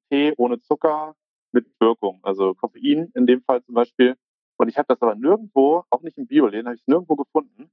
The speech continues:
Dann war bei mir irgendwie so, weiß ich auch nicht, so ein Feuer entfacht und gesagt, so, das kann nicht sein. Wieso gibt's denn hier keine Getränke ohne Zucker und mit Wirkung?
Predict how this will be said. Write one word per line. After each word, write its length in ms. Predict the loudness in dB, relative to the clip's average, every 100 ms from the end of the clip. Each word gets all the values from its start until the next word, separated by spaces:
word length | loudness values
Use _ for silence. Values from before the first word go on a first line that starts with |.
| _
Dann 160 | -2 0
war 240 | 0 0
bei 80 | -2
mir 200 | -2 -4
irgendwie 220 | -4 -6
so, 140 | -2 -2 0
weiß 180 | -2 -4
ich 60 | -12
auch 80 |
nicht, 120 | -12 _
so 80 | -14
ein 40 | -6
Feuer 220 | -4 -6
entfacht 280 | _ -6 -6
und 60 | -6
gesagt, 200 | -10 -10
so, 100 | -8
das 100 | -12 _ _
kann 120 | -8
nicht 120 | -8 -4
sein. 300 | -4 -4 _ _ _ _ -6
Wieso 160 | -2 -2
gibt's 160 | 0
denn 140 | -2 -2
hier 100 | -4
keine 240 | -4 -4
Getränke 480 | -6 -4 0 0 0
ohne 160 | -4 -6
Zucker 400 | -4 0 0 -2
und 180 | -4 -2
mit 180 | -2 0
Wirkung? 420 | 0 0 -4 -6